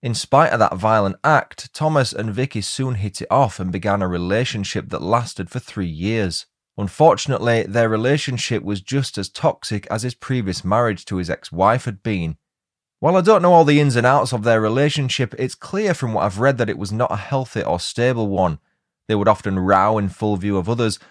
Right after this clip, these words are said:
and domestic violence was something that crept in regularly.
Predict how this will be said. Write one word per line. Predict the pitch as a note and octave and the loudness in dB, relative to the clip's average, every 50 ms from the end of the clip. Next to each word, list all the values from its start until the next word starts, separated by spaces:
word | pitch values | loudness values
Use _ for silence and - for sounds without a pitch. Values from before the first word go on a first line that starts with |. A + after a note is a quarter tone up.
| _ - | _ -10
and | G#2+ G2 | -8 -6
domestic | A2+ A2 A#2+ A#2 - - A2 - G2 | -2 -2 0 -2 -2 -4 -8 -10 -2
violence | F#2+ A2 A#2+ C#3 C#3 C#3 B2 G2+ - | 2 4 4 4 4 2 0 -2 -4
was | A2 G2+ | -6 -8
something | - - B2+ A#2+ A2+ - G#2+ F#2+ | -6 -6 -6 -6 -6 -6 -6 -6
that | E2+ - - | -6 -8 -10
crept | - - A#2+ - - - - | -4 -2 -2 -2 -2 -4 -4
in | B2 A#2 G#2 F2 | -4 -4 -2 0
regularly. | F2+ G#2 A2 G#2+ B2+ A#2 A2+ G2+ F#2+ F2 D#2+ | 0 0 0 0 0 0 0 0 0 -2 -4